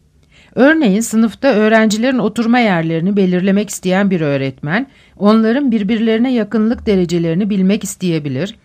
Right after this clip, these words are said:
ya da bir grup çalışması yaptıracaksa birbirlerine akademik yardım sağlayacak öğrencileri tanıma ihtiyacı duyabilir.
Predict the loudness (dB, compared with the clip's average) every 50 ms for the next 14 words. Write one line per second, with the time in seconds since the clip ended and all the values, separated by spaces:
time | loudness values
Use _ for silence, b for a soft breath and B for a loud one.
0 | b b b b b b b -4 0 0 0 0 0 0 -2 -2 0 0 0 0
1 | -2 -4 -4 -2 -2 -2 -2 -4 -6 -6 -6 -6 -4 -4 -4 -4 -4 -6 -8 -10
2 | -8 -6 -6 -6 -6 -6 -6 -6 -6 -4 -2 -2 -2 -2 -2 -4 -2 -2 -2 -2
3 | 0 0 0 0 -2 -2 -2 0 0 0 0 -2 -2 0 0 0 0 0 -2 -2
4 | -2 0 0 2 2 2 0 -2 -2 -2 -4 -2 -2 -2 -2 -2 -2 -4 -4 -4
5 | -6 -6 -6 -6 -6 -6 -4 -2 0 0 0 0 0 -2 -4 -4 -4 -2 0 0
6 | 0 -2 -2 -4 -2 -2 -2 -2 -4 -6 -6 -6 -8 -8